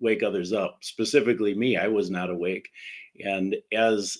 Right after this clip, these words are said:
a result, I become a full-time advocate. And what it has shown me in becoming a full-time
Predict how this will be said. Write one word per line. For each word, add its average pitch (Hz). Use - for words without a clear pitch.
a 123
result, 113
I 107
become 104
a 101
full-time 95
advocate. 95
And 110
what 135
it 131
has 113
shown 147
me 110
in 110
becoming 113
a 95
full-time 107